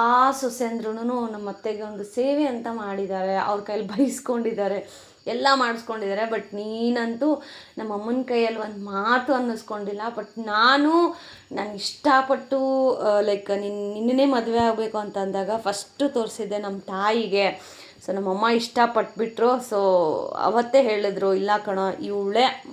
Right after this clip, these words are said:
ಆದರೆ ಇವಳನ್ನೇ ಮದುವೆ ಆಗು" ಅಂತ. So ಅದೊಂಥರ ಆಶೀರ್ವಾದ ನನಗೆ. ಯಾವ ಜನ್ಮದಲ್ಲಿ ಏನು ಪುಣ್ಯ ಮಾಡಿದರೆ ಈ ಥರ ಘಟನೆಗಳೆಲ್ಲ ನಡೆಯೋಕ್ಕೆ ಸಾಧ್ಯ. So ಇನ್ನು ಅವರಿಗೆ ಅಂತ ಹೇಳಿ ಮಧ್ಯಾಹ್ನ ಹೇಗಿದ್ರು ಸಾಂಬಾರು ಮಾಡ್ತಾ ಇದ್ನಲ್ಲ, ಮಟನ್ ಸಾಂಬಾರು,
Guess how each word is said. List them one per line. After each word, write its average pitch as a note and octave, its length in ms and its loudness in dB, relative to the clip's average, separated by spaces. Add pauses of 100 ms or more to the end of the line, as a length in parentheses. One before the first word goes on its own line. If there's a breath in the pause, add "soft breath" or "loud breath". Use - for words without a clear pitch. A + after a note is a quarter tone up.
(180)
ಆದರೆ A3+ 320 2
ಇವಳನ್ನೇ A#3+ 360 2
ಮದುವೆ G#3 340 -2
ಆಗು" F#3+ 240 0
ಅಂತ. F#3+ 300 -4 (760 loud breath)
So B3+ 60 4
ಅದೊಂಥರ B3+ 380 4
ಆಶೀರ್ವಾದ A#3 760 4
ನನಗೆ. G3 600 -2 (840 loud breath)
ಯಾವ A#3+ 440 4
ಜನ್ಮದಲ್ಲಿ A#3 640 2
ಏನು A#3 200 2
ಪುಣ್ಯ B3 380 2
ಮಾಡಿದರೆ A#3 420 2
ಈ G#3 160 -8
ಥರ G3+ 180 -4 (1120)
ಘಟನೆಗಳೆಲ್ಲ G#3+ 640 0
ನಡೆಯೋಕ್ಕೆ G#3 420 -2
ಸಾಧ್ಯ. F#3+ 460 -2 (680 loud breath)
So A#3+ 160 4
ಇನ್ನು B3 160 2
ಅವರಿಗೆ C4+ 480 6
ಅಂತ C#4+ 280 4
ಹೇಳಿ A#3+ 720 2 (240)
ಮಧ್ಯಾಹ್ನ G3+ 600 0
ಹೇಗಿದ್ರು A3+ 400 -2
ಸಾಂಬಾರು A3+ 500 2
ಮಾಡ್ತಾ G3+ 280 -2
ಇದ್ನಲ್ಲ, F#3+ 260 -2
ಮಟನ್ G3 420 -6
ಸಾಂಬಾರು, F#3+ 440 -2